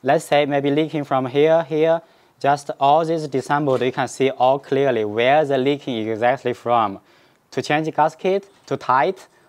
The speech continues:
or to change some parts, we, then we can de-, decide. If lights, which light is not l-, lightning, one light broken,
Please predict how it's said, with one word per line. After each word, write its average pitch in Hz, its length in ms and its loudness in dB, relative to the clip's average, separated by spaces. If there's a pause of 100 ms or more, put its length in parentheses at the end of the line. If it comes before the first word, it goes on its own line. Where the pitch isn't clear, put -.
(140)
or 127 200 4
to 135 140 -6
change 131 240 -4
some 123 280 -2
parts, 101 380 0
we, 113 220 -8
then 117 240 -2
we 127 100 -2
can 113 160 -6
de-, 104 160 -6 (400)
decide. 107 480 -2 (400)
If 117 220 -4
lights, 131 480 0
which 139 300 -2
light 139 300 2
is 117 200 -6
not 117 320 -2
l-, 120 420 -8 (560)
lightning, 160 560 -2 (180)
one 127 220 -2
light 139 240 0
broken, 160 460 -2